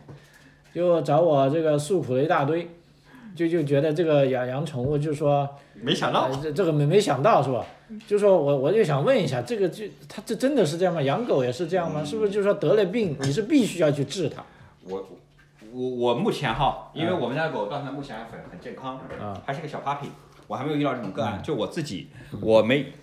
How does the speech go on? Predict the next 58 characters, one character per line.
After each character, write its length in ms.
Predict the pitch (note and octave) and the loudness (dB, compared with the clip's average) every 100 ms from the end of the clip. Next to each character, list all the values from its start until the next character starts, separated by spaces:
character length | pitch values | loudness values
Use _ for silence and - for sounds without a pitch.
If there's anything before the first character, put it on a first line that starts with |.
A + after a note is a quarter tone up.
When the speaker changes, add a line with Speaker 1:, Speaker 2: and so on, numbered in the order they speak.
| - | 2
Speaker 2:
但 140 | F3 | 2
是 220 | D#3 D#3 | 2 -6
就 180 | B2+ D#3 | -2 -2
相 240 | - F3 | 0 0
关 120 | F3+ E3+ | 0 -2
的 60 | |
法 220 | - A2 | 0 -2
律 160 | E2+ C#3+ | 0 -2
上， 300 | B2+ G#2 - - _ | -2 -6 -12 -20 _
我 140 | E2+ F2 | -6 -2
没 120 | A#2 | 0
有 80 | C3+ | -2
去 200 | - - - | -4 -14 -14
读。 220 | D#2+ D#2+ - _ | -14 -14 -18 _
Speaker 1:
嗯。 520 | A2 G#2 G#2 G2+ G2 F#2 _ _ _ - | -18 -16 -16 -16 -18 -20 _ _ _ -10
Speaker 2:
呃， 100 | A#2 - | -10 2
总 220 | D#3 A3+ | 4 4
体 100 | D3 | 2
上 220 | E3 B2+ | -2 -4
它 240 | - F3 F#3 | -2 2 4
有 240 | D3+ F2 - | 4 0 -2
不 120 | D3+ | -2
受 180 | D3 E3 | 2 4
那 100 | C3 | 2
种 120 | G2 | 0
痛 140 | - D3 | -4 -6
苦 60 | |
的 60 | F#2+ | -6
权 120 | F2+ | -6
利， 100 | G#2 | -8
Speaker 1:
嗯。 120 | F#2 - - | -10 -12 0
Speaker 2:
但 320 | E3+ B2+ G#2+ | 0 0 0
我 160 | G#2+ | 0
知 180 | F#2+ - | 0 -2
道 240 | F3 D3 - | -2 -2 -4
就 80 | - | -8
在 120 | D3 C3+ - | -6 -6 -6
对 160 | - D3+ | -4 -2
待 140 | C3+ | -2
上 200 | - G2+ | -4 -10
呢， 120 | F2 - - | -12 -14 -18
Speaker 1:
嗯。 200 | G#2+ G2 F2 - | -16 -16 -18 -14
Speaker 2:
可 140 | - | -10
能 120 | G#2+ | -4
没 100 | B2 | -2
有 80 | C#3+ | -2
那 140 | B2 C#3 | -2 -2
么 100 | G2+ | -4
严 340 | E2 F#2+ B2 | -6 -4 -2
格 140 | B2 | 0
的 80 | F#2+ | -2
去， 220 | F2+ F#2+ | -4 -8
就 180 | E2 A2+ | -8 -10
是 80 | A2+ | -10
这 140 | - | -8
个 80 | B2 | -8
肾 280 | F#2+ - D#3+ | 0 2 2
病， 220 | B2 - | 2 -4